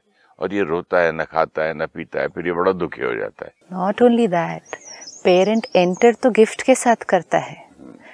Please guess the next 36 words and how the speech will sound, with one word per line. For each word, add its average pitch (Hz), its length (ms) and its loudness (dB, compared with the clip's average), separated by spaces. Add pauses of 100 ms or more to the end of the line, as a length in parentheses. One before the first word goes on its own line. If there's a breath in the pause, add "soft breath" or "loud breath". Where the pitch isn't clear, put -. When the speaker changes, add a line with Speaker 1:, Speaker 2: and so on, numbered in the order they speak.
(140)
Speaker 2:
लेकिन 214 440 2
इरिटेबल 247 600 4
एनर्जी 220 460 2
के 233 140 0
साथ 196 220 2 (140)
भी 180 80 2
एंटर 156 280 -2 (100)
करता 156 280 -4
है। - 280 -8 (640)
टॉलरेंस 220 500 4
पावर, 202 640 2 (840)
एडजस्टमेंट 233 760 2
पावर 240 380 2
बहुत 269 240 0
लो 233 260 6
हो 294 160 2
चुकी 247 380 0
है 214 120 0
by 190 180 4
the 202 100 2
time 202 240 2
we 208 140 2
reach 196 240 0
home 214 340 2
in 220 100 0
the 220 140 0
evening, 190 520 2 (640 loud breath)
क्योंकि 240 220 -2
पूरा 247 380 2
दिन 240 360 4
ध्यान 220 260 2
नहीं 175 240 2
रखा 143 280 -4
ना 220 220 -2
अभी 233 220 2
आपने, - 340 -4